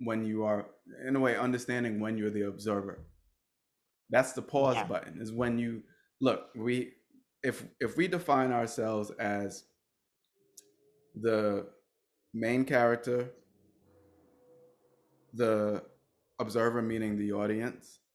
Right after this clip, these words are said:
Speaker 1: and then the director, um, meaning the, after we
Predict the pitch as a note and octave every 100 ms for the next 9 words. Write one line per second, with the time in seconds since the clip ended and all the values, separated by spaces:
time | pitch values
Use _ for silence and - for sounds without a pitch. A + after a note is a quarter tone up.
0 | _ _ _ _ _ _ - A2+ A2 A2
1 | A2 A2 G#2 G#2 - G#2+ A2 G#2+ G#2 -
2 | - _ _ _ _ - - A#2 G#2 G2+
3 | G#2 A2 - C3+ C#3 D3 E3 - _ _
4 | _ _ _ _ _ _ _ _ _ _
5 | _ _ _ _ - A#2 A2 G#2+ G2+ -
6 | _ _ _ A2+ A#2 A2 A2 G#2+ F#2 -
7 | - A2+ A2 G2+ - B2 B2 B2 C#3 B2
8 | A#2+